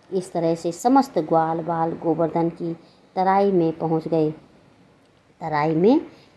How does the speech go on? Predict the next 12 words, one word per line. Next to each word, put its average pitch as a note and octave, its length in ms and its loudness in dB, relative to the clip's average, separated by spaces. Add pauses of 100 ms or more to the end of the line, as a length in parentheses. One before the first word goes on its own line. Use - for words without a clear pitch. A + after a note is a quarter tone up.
पहुंच F3 320 -2
गए E3 260 0
गोवर्धन E3+ 680 2
के F3 80 0
पास। F3 200 -4
बोलो E3+ 300 0
श्री F3 200 -8
कृष्ण E3+ 320 -6
भगवान E3+ 540 -2
की E3+ 200 -4
जय E3+ 260 -4
हो, E3+ 160 -2